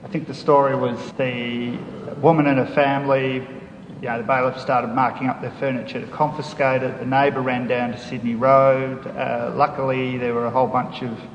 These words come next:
unemployed people coming back from the city from a demonstration. They all ran down,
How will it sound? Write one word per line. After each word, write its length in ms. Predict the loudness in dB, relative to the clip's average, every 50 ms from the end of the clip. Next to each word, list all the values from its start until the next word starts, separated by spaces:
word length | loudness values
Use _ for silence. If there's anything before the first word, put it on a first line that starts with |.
| -16 -18 -18 -18 -18 -18 -14 -6 -4
unemployed 640 | -2 -2 -2 -4 -4 2 4 4 4 4 2 0
people 220 | -2 -4 -4 -4 -6
coming 280 | -4 -4 -2 -2 -2
back 260 | 0 -2 -2 -2 -4 -8
from 120 | -6 -6
the 80 | -6 -8
city 280 | -6 -6 -4 -4 -4
from 220 | -6 -4 -4 -4 -4
a 40 | 0
demonstration. 880 | 0 0 0 0 -2 -4 -6 2 4 6 6 6 4 2 -2 -2 0 2
They 80 | 2
all 240 | 4 6 6 4 4
ran 280 | 2 0 -2 -2 -2 -2
down, 500 | 0 0 2 2 2 0 -2 -4 -6